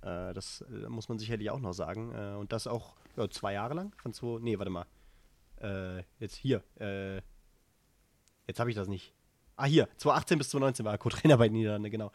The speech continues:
Vor, bevor seinen Haupttrainerstationen dann bei, äh, den Eagles und bei Heerenveen. Ja, äh, <clears throat> ich,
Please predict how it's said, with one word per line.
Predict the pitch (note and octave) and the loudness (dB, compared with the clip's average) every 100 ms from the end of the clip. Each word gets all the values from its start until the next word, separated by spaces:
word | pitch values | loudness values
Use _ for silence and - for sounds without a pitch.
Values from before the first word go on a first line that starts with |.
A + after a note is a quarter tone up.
| - | -14
Vor, | - - D#3+ E3 - - | 0 8 12 10 8 -12
bevor | - A#2+ D3 D#3 | -6 8 12 12
seinen | C#3+ C3+ A#2+ | 12 8 6
Haupttrainerstationen | C#3 - C3+ B2 - A2+ A#2+ A2 | 6 4 2 2 0 -2 -2 0
dann | A2 | 0
bei, | G2+ G2+ G2+ | 0 0 -2
äh, | - G#2 G2+ | -4 -4 -4
den | G2 G#2 | -2 -2
Eagles | A2 A#2+ G#2 - | 0 2 2 0
und | G2 - | -6 0
bei | F#2+ F#2+ - - - - | 0 0 -4 -18 -18 0
Heerenveen. | B2+ B2 A#2+ A2 D3 F#3+ G3 D#3 | 4 6 6 8 8 8 4 2
Ja, | B2 D3 A#2 - B2 C3+ C#3 C3+ - _ - | 12 12 12 6 2 6 6 4 0 _ -2
äh, | |
<clears throat> | G#3 - - | -2 -4 -10
ich, | - - | -4 -2